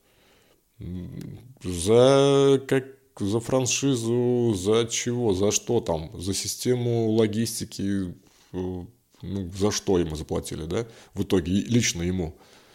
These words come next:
Что он продал, да? Он продал именно саму систему, он продал ноу-хау, он продал людей, специалистов, которые занимаются, знают, что делать, и на высоком уровне. Соответственно, да, все посчитали,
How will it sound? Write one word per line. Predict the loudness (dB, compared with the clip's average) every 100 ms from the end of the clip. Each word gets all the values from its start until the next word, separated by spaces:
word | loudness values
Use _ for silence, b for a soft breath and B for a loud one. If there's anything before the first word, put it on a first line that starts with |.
| b b b
Что | 2 6
он | 6 4
продал, | 2 4 4 2
да? | -4 -6 -12 _
Он | -4 -2
продал | 4 4 8 8 8
именно | 8 4 2 0 -6 -20 -8
саму | -2 0 2 0
систему, | 0 -2 0 0 0 -4 -8
он | -8
продал | -2 0 2 4 4 2
ноу-хау, | 0 2 2 2 2 4 4 2 -2 -6
он | -6
продал | -4 0 2 4 4
людей, | 2 2 4 2 0 B B B B
специалистов, | -12 -8 -2 0 -2 -4
которые | -6 -2 -2
занимаются, | -2 -2 0 0 0 -2
знают, | -2 0 0 -2
что | -4 -4
делать, | -2 2 4 2 -2
и | -6 -6
на | -4
высоком | -4 -2 -4 -4 -2
уровне. | -2 -2 -4 -12 B B B B
Соответственно, | -6 -2 -2 0 4
да, | 6 4
все | 2 -2 -2
посчитали, | 0 -2 -2 2 4 4 4